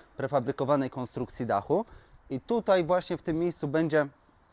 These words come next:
bardzo du-, duże, bo, mm, trzymetrowe okno przesuwne w systemie H S T. Tutaj po drugiej stronie znajduje się kuchnia. Mm,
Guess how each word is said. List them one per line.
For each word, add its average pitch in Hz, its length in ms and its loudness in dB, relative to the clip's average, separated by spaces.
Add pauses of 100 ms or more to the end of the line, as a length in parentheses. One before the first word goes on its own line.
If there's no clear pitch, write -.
(200)
bardzo 135 400 0
du-, 123 140 -6
duże, 151 400 2
bo, 110 220 0 (380)
mm, 117 160 -6 (180)
trzymetrowe 151 760 2
okno 147 340 -2
przesuwne 120 640 -10 (140)
w - 40 -20
systemie 120 640 -10
H - 160 -4
S 127 220 -8
T. 117 260 -4 (680)
Tutaj 226 460 6 (880)
po 135 80 -6
drugiej 214 280 -2
stronie 214 360 -2
znajduje 196 380 0
się 196 140 -4
kuchnia. 110 600 -2 (100)
Mm, 151 500 2